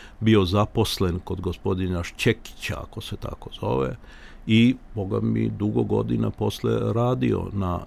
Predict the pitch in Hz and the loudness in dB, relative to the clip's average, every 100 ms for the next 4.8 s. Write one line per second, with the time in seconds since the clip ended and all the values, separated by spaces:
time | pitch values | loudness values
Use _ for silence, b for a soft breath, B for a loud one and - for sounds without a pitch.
0 | - - 95 90 98 113 113 120 120 123 | -4 0 2 2 2 2 0 0 2 0
1 | 104 98 90 95 113 123 123 - 117 104 | 0 0 2 2 2 2 -2 -2 -4 -2
2 | 113 104 - 101 101 90 98 95 85 85 | 0 -2 -2 0 0 0 0 -2 -2 -2
3 | 110 - - 113 107 87 - 107 101 87 | -2 -4 -2 -2 -2 -4 -2 -2 0 0
4 | 87 - - 117 - - 104 107 | -2 -4 -2 -2 -2 0 2 2